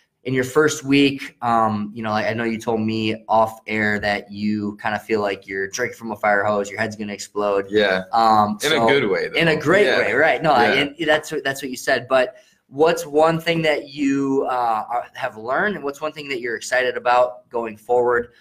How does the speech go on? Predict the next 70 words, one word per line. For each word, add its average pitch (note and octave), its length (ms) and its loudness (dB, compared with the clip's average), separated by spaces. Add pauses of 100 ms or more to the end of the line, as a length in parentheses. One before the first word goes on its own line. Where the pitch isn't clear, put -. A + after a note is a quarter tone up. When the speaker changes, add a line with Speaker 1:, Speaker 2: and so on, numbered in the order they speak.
(140)
Speaker 1:
I A#2 60 -8
mean, B2+ 80 -4
I B2+ 100 0
think - 400 -6
with C#3+ 240 -2
you, C#3 260 4
it'd A#2+ 120 2
be A#2+ 100 -6
cool B2+ 280 -2
if - 60 -14
we A#2+ 80 -8
did A2+ 180 -4
maybe, A2 160 -6
like, G#2+ 140 -6
an, G#2 180 -10
a G#2 40 -10
s-, - 240 -10
another A2 320 -4
video G#2+ 400 0
or G#2 140 2
another G#2 340 -2
interview G#2+ 340 -4
in G2 80 -10
six - 300 -10
months G#2 220 -4
to G#2 40 -20
see - 160 -10
where G#2 80 -4
you're G2+ 140 0
at. G#2 160 0
And G2+ 100 2
in G#2 60 0
Speaker 2:
Absolutely. G#2 400 2
Speaker 1:
a A2+ 180 2
year A#2+ 160 2
to A2+ 60 -2
see A#2 140 0
Speaker 2:
Yeah, A#2 80 4
Speaker 1:
where A2+ 100 6
you're - 100 4
Speaker 2:
that'd A2+ 60 2
Speaker 1:
at. A2+ 80 -2
Speaker 2:
be, B2+ 220 2 (140)
that, A#2 200 4
Speaker 1:
That'd B2+ 180 2
be C#3 80 4
fun. B2 340 2
Speaker 2:
it's A#2+ 120 -2
gonna D#3+ 160 0
be D3+ 160 -2
a C#3 40 -2
big C3 220 -2
change, A2+ 340 -12
I'll A#2+ 80 0
Speaker 1:
Yeah, A#2 120 2
Speaker 2:
tell G2 120 0
you F#2+ 100 2
that F2+ 100 0
Speaker 1:
totally. C3 280 4
Speaker 2:
much. G#2 60 -4
Speaker 1:
So, D#3 240 2
but F#3+ 120 2
yeah, F#3 100 6
what's E3 240 2
the F#3+ 80 0
one F#3 160 0
thing F#3 140 -6
that F3+ 100 -2
you've D3 180 -2
learned, E3+ 380 0